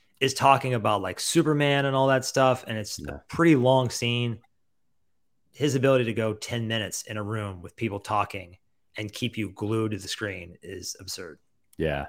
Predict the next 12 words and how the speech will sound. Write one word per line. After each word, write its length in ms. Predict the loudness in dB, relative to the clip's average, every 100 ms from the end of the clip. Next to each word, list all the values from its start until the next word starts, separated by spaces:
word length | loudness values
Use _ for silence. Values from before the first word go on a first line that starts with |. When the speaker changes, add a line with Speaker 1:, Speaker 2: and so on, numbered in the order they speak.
| -12
Speaker 2:
A-, 180 | -8 -8
Angry 340 | 0 4 4 4
Drunken 260 | 2 0
German 260 | -2 -2 -2
says, 200 | -4 -6
"Tim 240 | 0 4
Roth, 320 | 6 4 2 -4 -20 -20 _ _ _
Tim 180 | 4 6
Roth 320 | 8 6 2
is 100 | -4
so 300 | 0 4 4
good 500 | 6 4 4 2